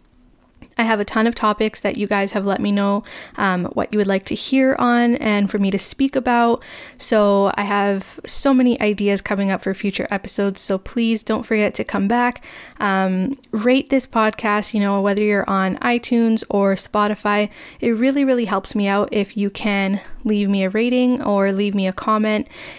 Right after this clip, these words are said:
and I really appreciate it. So now that we got all that admin stuff <laughs> out of the way, um, let's talk about why you guys are here and why you clicked on this episode. So we're gonna be talking about detoxification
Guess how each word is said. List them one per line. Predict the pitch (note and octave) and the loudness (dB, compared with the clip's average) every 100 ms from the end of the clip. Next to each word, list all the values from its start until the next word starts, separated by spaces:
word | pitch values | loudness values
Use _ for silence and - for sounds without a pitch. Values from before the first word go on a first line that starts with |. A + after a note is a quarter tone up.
| - | -6
and | A3 G3+ G3 G3 - | -2 0 0 -2 -2
I | G#3 | 0
really | G#3+ G#3 A3 A#3 | 0 2 2 0
appreciate | B3 C#4+ - F#3+ F3 | 0 -2 0 -2 -2
it. | - - _ _ - - - _ | -4 -8 _ _ -20 -20 -20 _
So | - A#3 | 0 2
now | B3+ | 4
that | C4+ C#4+ | 2 2
we | |
got | C4 A#3+ | 2 0
all | - A3+ | 2 0
that | A3 G#3+ G#3+ - - - - | 2 0 -2 -6 -16 -8 -2
admin | G3+ A3 A3+ A3+ - | 2 4 4 2 -2
stuff | - - F3+ G3+ - | -6 -2 -2 -4 -12
<laughs> | - | -6
out | - B3 A3+ | 0 2 2
of | G3+ | 2
the | G3 | 2
way, | F3+ F3 F#3 C#4 - - - - | 0 2 0 -2 -10 -14 -14 -4
um, | A3 G#3 G#3 G#3 - | 0 2 2 2 0
let's | - A#3+ D4 - | 0 0 -2 -4
talk | A#3 A#3+ | -2 0
about | A#3+ B3 | 0 0
why | - G3+ | 0 0
you | G#3 G#3+ | 0 0
guys | G#3 G#3 G#3+ | 2 2 0
are | |
here | A3 G3 G3 G#3+ | 0 0 2 2
and | G#3 | 2
why | G3 | 2
you | G3+ A3 | 2 0
clicked | - G3 - | -2 -2 0
on | G#3+ | 2
this | A3 A#3 - - _ | 2 2 -2 -16 _
episode. | D#4 D4+ - G3+ F3+ F#3+ - - - | -2 0 2 2 0 -4 -14 -18 -4
So | - | 2
we're | A#3 | 4
gonna | A#3+ B3 | 4 4
be | C4 | 2
talking | - A3 A3 A#3 - | 2 0 2 0 0
about | G3 G3+ G3+ - - | 0 2 2 0 -4
detoxification | A3+ A#3 A3 - A3 G3+ B3+ C4 - C#4+ | -4 0 -2 -2 -2 -2 -4 -2 0 0